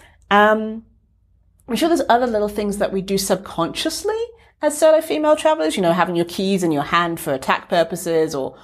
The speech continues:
or just being very, like, aware of who might be following you or sounds and that sort of a thing. But I'd love to know what you do,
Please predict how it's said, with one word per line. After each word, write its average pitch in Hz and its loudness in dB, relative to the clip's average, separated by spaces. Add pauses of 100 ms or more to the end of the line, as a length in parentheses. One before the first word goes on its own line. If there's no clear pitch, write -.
(240)
or 165 -2
just 160 -4
being 160 -2
very, 156 2
like, - -8 (300)
aware 165 4
of 160 -8 (680)
who 190 -4
might 160 -4
be 160 -6
following 220 2
you 214 -2
or 147 -2
sounds 202 2
and 170 -4
that 165 -4
sort 160 -6
of 143 -10
a 156 -8
thing. 120 -6
But - -2
I'd 311 4
love 359 2
to 466 -8
know 370 -2
what 294 -2
you 220 -4
do, 185 0